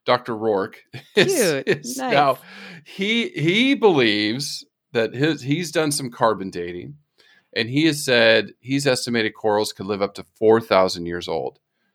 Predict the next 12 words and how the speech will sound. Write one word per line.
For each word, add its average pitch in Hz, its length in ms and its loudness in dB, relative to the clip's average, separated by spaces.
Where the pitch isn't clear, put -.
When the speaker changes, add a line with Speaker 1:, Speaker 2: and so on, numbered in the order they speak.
Speaker 1:
making 123 340 0
it 123 100 0
one 113 200 0
of 107 80 -2
the 104 180 -2
oldest 139 380 4
living 123 220 0
organisms 98 640 -2
on 92 140 -2
Earth, 87 320 -10
the 110 140 -8
individual 139 600 2